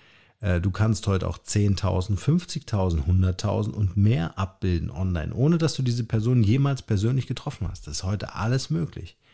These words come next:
Hat sich aber keiner so recht vorstellen können vor, vor fünf, zehn Jahren.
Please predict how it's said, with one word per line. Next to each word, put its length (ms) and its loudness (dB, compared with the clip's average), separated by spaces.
Hat 140 -4
sich 160 0
aber 140 2
keiner 240 4
so 100 4
recht 220 0
vorstellen 460 0
können 260 2
vor, 340 0
vor 320 -6
fünf, 560 -2
zehn 340 -2
Jahren. 360 -8